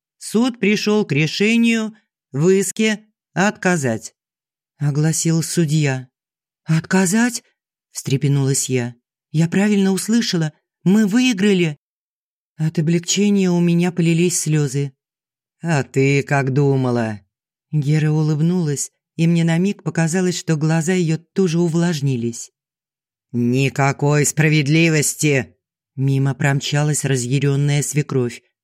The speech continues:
«А ещё говорят о правовом государстве!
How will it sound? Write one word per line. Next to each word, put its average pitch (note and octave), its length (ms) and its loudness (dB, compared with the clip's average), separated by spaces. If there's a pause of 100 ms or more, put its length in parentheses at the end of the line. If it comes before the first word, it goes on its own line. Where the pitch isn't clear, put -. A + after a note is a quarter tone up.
(300)
«А A2 160 0
ещё D3 380 0
говорят C#3+ 460 0
о - 40 -6
правовом C#3+ 520 0
государстве! D3 960 0